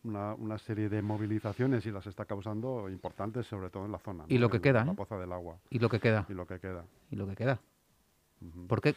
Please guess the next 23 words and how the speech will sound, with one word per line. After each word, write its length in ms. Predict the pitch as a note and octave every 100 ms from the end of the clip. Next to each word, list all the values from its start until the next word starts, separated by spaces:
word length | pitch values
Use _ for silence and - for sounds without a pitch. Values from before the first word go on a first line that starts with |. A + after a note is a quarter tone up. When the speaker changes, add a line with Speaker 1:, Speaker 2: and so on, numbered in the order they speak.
| -
Speaker 1:
Le 280 | C3 A2 A2
he 40 |
Speaker 2:
Mm. 20 |
Speaker 1:
preguntado 420 | G#2+ C3+ C3+ C#3 C3+
también 320 | B2 B2+ D3
por, 180 | C3 G#2
eh, 280 | F#2 F2+ F2 -
por 140 | E2+
lo 80 | F2
que 80 | F2+
hablamos 300 | E2+ G2+ A2
el 100 | G#2
otro 200 | A2 G2+
día 240 | G#2+ C3
de 100 | A#2
que 120 | G2
las 180 | F2+ F2+
parcelas 440 | - F#2 G#2+ G#2+
efectivamente 560 | G#2+ G2 - G2 G2 A2
son 140 | G2
de 60 | G2+
venta 200 | F2+ F#2
libre. 280 | D#2+ A#2